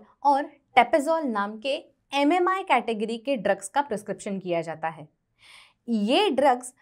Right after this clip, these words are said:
बहुत ही कॉमनली प्रिस्क्राइब्ड होते हैं, लेकिन ये ड्रग्स प्रेगनेंसी के पहले तीन महीने में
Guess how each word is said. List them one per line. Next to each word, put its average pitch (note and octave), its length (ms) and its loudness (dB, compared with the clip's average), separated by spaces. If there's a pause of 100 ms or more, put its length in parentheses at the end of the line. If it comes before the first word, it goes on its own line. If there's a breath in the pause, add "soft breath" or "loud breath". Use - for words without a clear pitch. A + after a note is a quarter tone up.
(220 soft breath)
बहुत A#3+ 380 -2
ही G4 60 -2
कॉमनली B3 480 -2
प्रिस्क्राइब्ड F3 540 -6
होते D#3+ 200 -10
हैं, D3 220 -14 (300)
लेकिन F3+ 460 -6 (320 loud breath)
ये A#3 320 4
ड्रग्स C4+ 360 2 (280 soft breath)
प्रेगनेंसी D4 500 2
के E4+ 180 -6
पहले A3+ 440 0
तीन B3+ 340 -6
महीने A3 360 -6
में B3 220 -6